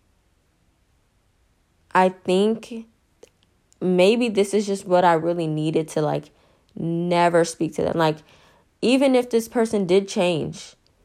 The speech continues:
even if this person did become what I really wanted in a partner, it would be way too late. Way too late. Like, you can't even come back from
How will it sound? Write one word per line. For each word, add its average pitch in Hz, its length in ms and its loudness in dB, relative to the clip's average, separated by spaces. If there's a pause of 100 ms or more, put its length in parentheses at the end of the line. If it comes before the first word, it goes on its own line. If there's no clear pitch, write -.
(800)
even 294 320 4
if 285 100 2
this 247 160 0
person 233 380 -2
did 196 240 2
become 202 840 -2 (1040)
what 202 280 4
I 220 160 8
really 196 400 4
wanted 185 420 0
in 180 160 0
a 160 100 -2
partner, 143 680 -6 (1600)
it 208 200 4
would 214 240 2
be 180 180 -6
way 180 460 4
too 160 240 -4
late. 143 400 -4 (880)
Way 185 420 2
too 165 220 -6
late. 147 220 -2
Like, 151 180 2
you 220 160 -4
can't 262 320 -2
even 196 300 -4
come 170 340 -6
back 147 380 0
from 147 640 -4